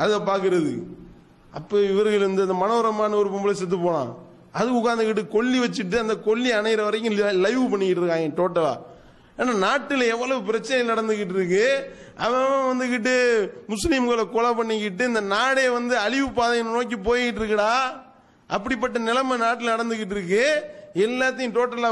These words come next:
ஊத்தி மூடிட்டு ஒரு மனோரமான்னு ஒரு பெண்மணி செத்து போயிட்டான்னு சொல்லிட்டு எல்லாம் டோட்டலா live பண்ணிக்கிட்டு இருக்காங்கன்னா, அப்ப இவர்களுடைய நிலை என்ன? இப்படியே போச்சுன்னா இந்த நாட்டினுடைய அந்த முடிவு என்னவாகும்? கொஞ்சம் யோசனை பண்ணி பாருங்க.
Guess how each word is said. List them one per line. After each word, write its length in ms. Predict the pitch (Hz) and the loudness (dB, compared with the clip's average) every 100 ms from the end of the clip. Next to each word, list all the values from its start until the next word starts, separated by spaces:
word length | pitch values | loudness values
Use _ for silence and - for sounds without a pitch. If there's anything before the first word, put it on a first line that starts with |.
| 220 | 0
ஊத்தி 240 | 233 202 | -2 -4
மூடிட்டு 460 | 220 214 196 165 226 311 294 - - - | -4 -2 -2 2 4 4 0 -8 -18 -4
ஒரு 220 | 202 254 247 240 233 220 | 0 2 4 4 4 2
மனோரமான்னு 600 | 220 262 247 233 240 233 226 | 0 2 2 0 0 2 0
ஒரு 100 | 202 | 0
பெண்மணி 340 | 220 226 220 | -2 -2 -2
செத்து 240 | 202 196 | -4 -4
போயிட்டான்னு 480 | 196 214 208 208 196 | -2 0 2 0 0
சொல்லிட்டு 360 | 190 190 160 254 311 370 - - - 170 | -4 -4 0 2 0 -4 -14 -20 -6 -4
எல்லாம் 340 | 233 247 214 | -2 -2 0
டோட்டலா 340 | 185 226 220 214 202 | 0 0 0 2 2
live 200 | 233 208 | 0 0
பண்ணிக்கிட்டு 340 | 214 202 190 | 0 0 0
இருக்காங்கன்னா, 520 | 190 190 185 180 214 302 302 - - - - | 0 2 2 2 2 2 -2 -10 -20 -20 -6
அப்ப 220 | 185 175 226 | -6 -2 -2
இவர்களுடைய 560 | 220 226 226 214 214 208 | 2 2 2 2 2 2
நிலை 240 | 240 277 247 | 2 2 2
என்ன? 220 | 262 285 254 165 131 - - _ _ _ _ - | 2 2 0 -4 -10 -18 -20 _ _ _ _ -10
இப்படியே 380 | 196 180 247 269 | -8 -2 0 2
போச்சுன்னா 380 | 226 254 233 262 | 2 0 0 0
இந்த 140 | 247 233 | 0 0
நாட்டினுடைய 680 | 240 277 277 254 247 247 240 240 226 190 - - | 0 0 -2 -2 0 2 2 2 2 -2 -8 -8
அந்த 200 | 185 226 | -4 -2
முடிவு 360 | 220 269 294 262 | 0 2 2 2
என்னவாகும்? 720 | 247 277 240 262 285 262 220 139 139 | 0 0 2 2 2 0 -2 -4 -10
கொஞ்சம் 240 | 214 226 | -10 -6
யோசனை 280 | 240 226 226 | -6 -4 -6
பண்ணி 180 | 214 208 | -6 -4
பாருங்க. 380 | 190 196 196 | 0 0 0